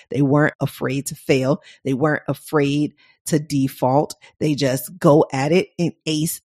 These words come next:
you know, imagine that they're gonna ace every single serve. Well, if you're playing to win,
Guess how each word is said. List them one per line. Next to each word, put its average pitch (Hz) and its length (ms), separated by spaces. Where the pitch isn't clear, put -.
you 160 160
know, 135 120
imagine 160 560
that 135 120
they're 160 100
gonna 127 220
ace 139 320
every 143 300
single 143 600
serve. 104 640
Well, 160 320
if 160 160
you're 160 240
playing 233 380
to - 160
win, 170 760